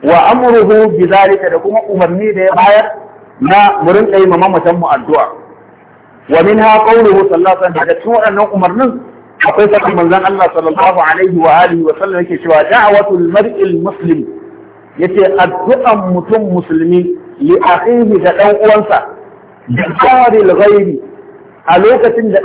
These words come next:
dan uwan bai san yana yi masa addu'a ba, mustajabatun, addu'a ce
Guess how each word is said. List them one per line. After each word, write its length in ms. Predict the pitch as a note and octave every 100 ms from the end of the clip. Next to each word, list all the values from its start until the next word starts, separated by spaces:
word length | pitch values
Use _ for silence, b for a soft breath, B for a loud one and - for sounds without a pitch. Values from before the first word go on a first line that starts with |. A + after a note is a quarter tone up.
| A3
dan 160 | A3+
uwan 320 | A3+ B3 A3 D#3+
bai 160 | F#3 F3+ F#3
san 160 | A3+
yana 240 | A#3 A#3 G3+
yi 80 | G#3
masa 240 | G#3 - E3+
addu'a 380 | D3 G3 - E3
ba, 160 | D#3+ - - - - - - - C#3
mustajabatun, 1300 | F3 F#3 F3 G#3 F3+ E3+ G#3 G#3+ G#3+ A3 G#3 E3+ G3+
addu'a 360 | F3 C#3+ G3+ -
ce 80 | F#3+